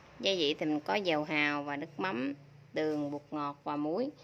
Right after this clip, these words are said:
Thì mấy cái đó tí xíu mình sẽ hướng dẫn các bạn sau.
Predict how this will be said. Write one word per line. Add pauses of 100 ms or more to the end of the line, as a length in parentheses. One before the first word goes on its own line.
(340)
Thì
mấy
cái
đó
tí
xíu
mình
sẽ
hướng
dẫn
các
bạn
sau.